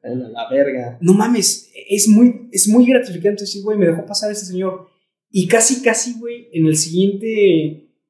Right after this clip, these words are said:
Speaker 2: en, en la siguiente intersección en donde ahora tú puedes darle ese paso, lo haces, güey, instintivamente. O sea, sí hay acciones en las que podemos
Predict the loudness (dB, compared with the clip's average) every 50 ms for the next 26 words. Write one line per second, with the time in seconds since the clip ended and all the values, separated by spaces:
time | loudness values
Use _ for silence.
0 | _ _ _ _ _ _ _ _ _ 4 4 4 4 4 2 2 2 2 0 0
1 | -2 -4 -2 -2 -4 2 2 2 2 2 -2 -4 -6 -4 -2 -2 -2 -4 -4 -4
2 | -2 0 2 2 2 2 2 0 -6 -6 -4 -4 -2 -2 -4 -4 -2 -2 -2 -2
3 | -2 -4 -8 -8 -10 -10 -16 _ _ _ _ _ -2 0 0 0 0 0 -2 -2
4 | 2 2 2 4 4 4 2 2 -2 -4 -4 -6 -8 -6 -6 -6 -8 -10 -12 -8
5 | -6 -6 -4 0 0 0 0 0 -4 -8 -12 -14 -16 -18 -20 _ _ _ _ _
6 | _ _ _ _ _ _ _ _ _ _ 4 4 4 4 2 0 -8 -12 _ _
7 | _ _ _ _ -4 0 4 6 6 6 6 6 4 4 2 -2 -2 -2 -6 -6
8 | -6 -6 -6 -6 -6 -6 -6 -6 -8 -10 -12 -16 -14 -8 -6 -4 -4 -2 -2 -4
9 | -4 -6 -10 _ _ _